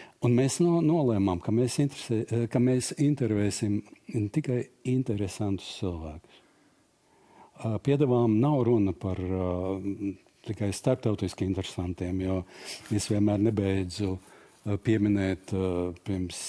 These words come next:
savas intervijas, ko es darīju pirms kādiem diviem gadiem Latgalē, ā, kur salīdzinoši tādi cilvēki no tautas, viens no viņiem bija Moldavas, otrs bija vienkārši Latgaļas sieviete. Ā, o, man bija ļoti interesanti ar viņiem.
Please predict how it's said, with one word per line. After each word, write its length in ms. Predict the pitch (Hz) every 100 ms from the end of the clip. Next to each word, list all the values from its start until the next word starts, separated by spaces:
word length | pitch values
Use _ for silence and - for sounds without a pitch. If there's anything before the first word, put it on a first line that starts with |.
| - - -
savas 420 | 98 95 92 - 107
intervijas, 520 | 104 98 95 92 -
ko 120 | 95
es 140 | 95 98
darīju 320 | 101 101 95 87
pirms 180 | 98 87
kādiem 220 | 98 92 92
diviem 280 | 110 98 92
gadiem 280 | 95 92
Latgalē, 500 | 101 110 98 95 90 92
ā, 800 | 92 - - - - - - 101 101
kur 160 | 107 101
salīdzinoši 960 | - 117 117 107 95 98 92 87 -
tādi 300 | 95 90 85
cilvēki 420 | - 98 95 87 98
no 100 | 90
tautas, 460 | 110 104 90 - -
viens 200 | 98 90
no 160 | 90 95
viņiem 320 | 92 92 90
bija 200 | 92 92
Moldavas, 680 | 98 104 107 98 95 92 - 95
otrs 240 | 98 92
bija 240 | 90 90 95
vienkārši 560 | 117 113 98 95 -
Latgaļas 480 | 110 101 95 90 -
sieviete. 420 | 98 101 95 - _ - - - - - -
Ā, 420 | 107 98 98 95 98 _ _
o, 160 | - 226 _ -
man 560 | 120 113 110 107 104 98
bija 200 | 113 101
ļoti 240 | 127 139 143
interesanti 480 | 139 - 90 85 95
ar 100 | 92
viņiem. 380 | 95 90 90